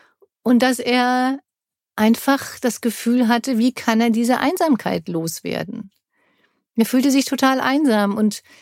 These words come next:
gleichzeitig war sein Verhalten anderen Menschen gegenüber so schroff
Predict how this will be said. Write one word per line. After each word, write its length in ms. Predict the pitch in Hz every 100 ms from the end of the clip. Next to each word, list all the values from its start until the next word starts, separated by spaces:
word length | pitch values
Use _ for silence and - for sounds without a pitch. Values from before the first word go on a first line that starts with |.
| _ -
gleichzeitig 760 | 214 269 - 277 254 247 214
war 120 | 220
sein 180 | 208 214
Verhalten 1000 | - 220 - - 302 349 - 190 196 247 - _ _ -
anderen 360 | 233 254 254 240
Menschen 400 | 277 349 302 220
gegenüber 800 | 208 208 190 190 175 175 240 415 - _ _ _ -
so 300 | 175 262 349
schroff 720 | - - 247 349 - -